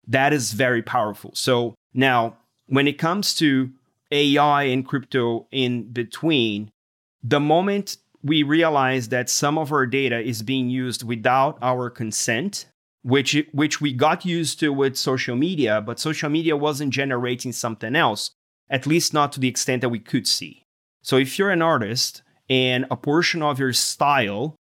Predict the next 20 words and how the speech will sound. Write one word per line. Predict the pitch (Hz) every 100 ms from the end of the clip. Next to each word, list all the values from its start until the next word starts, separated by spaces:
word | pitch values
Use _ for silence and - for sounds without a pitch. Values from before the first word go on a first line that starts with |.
| _ _ _ -
gets | 110 131 120 -
co-opted | - 139 135 117 - 120 117
on | - 117 110
a |
corpus | - 143 143 139 110 107 -
and | 117 113
then | 127 127
generates | 117 131 139 127 123 - -
another | 117 113 127 151 147
piece | 143 131 -
of | 107
art, | 123 117 110 - _ _
which | 123 123 131
is | 113 -
quote | - 127 123
unquote | 117 123 110 101 -
trained | - 139 151 147 139 - - _ _
with | 123 123 127
your | 123 127
data, | 113 113 175 123 98